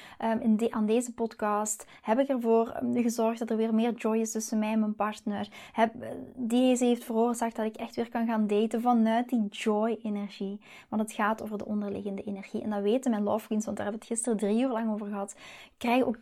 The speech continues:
die tools daarvoor aangereikt en dat maakt een enorm groot verschil in hoe jij weer joy kan beleven. En als je die joy beleeft, dan ga je ook die joy aantrekken. Dan ga je die man aantrekken die ook in die energie is. Want dan ga je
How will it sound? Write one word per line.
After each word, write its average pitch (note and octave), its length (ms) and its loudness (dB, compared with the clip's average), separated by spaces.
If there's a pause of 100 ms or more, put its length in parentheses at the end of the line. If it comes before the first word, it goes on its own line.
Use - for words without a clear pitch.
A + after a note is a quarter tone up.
die A3 240 0
tools C#4+ 300 4
daarvoor B3 400 -2
aangereikt G#3 460 -2
en A3 120 -4
dat G#3 100 -2
maakt G#3 260 -4
een G#3+ 180 -2
enorm G#3 460 0
groot G3+ 320 -6
verschil - 540 -10
in G#3 160 -2
hoe G#3+ 180 2
jij A#3 160 2
weer A3 200 0 (140)
joy A3 360 2
kan C4 200 2
beleven. A3 400 0 (260)
En G#3+ 120 -2
als C4+ 200 0
je C#4 120 2
die A#3+ 120 4
joy A3 300 2
beleeft, G#3+ 760 -4 (420)
dan G#3+ 160 -2
ga G#3 140 2
je A#3+ 120 2
ook A3 140 2
die G3+ 100 -2
joy G3+ 360 -2
aantrekken. G3+ 500 -8
Dan G#3 140 -2
ga G#3+ 200 4
je C#4 140 4
die B3+ 140 6
man A3+ 440 2
aantrekken A#3+ 540 -2
die G#3 160 -8
ook A3+ 260 0
in A3 160 -2
die G#3 100 -4
energie G3+ 400 -6
is. - 240 -6 (240)
Want C4 180 2
dan C4+ 160 4
ga A#3+ 140 0
je A#3+ 180 -2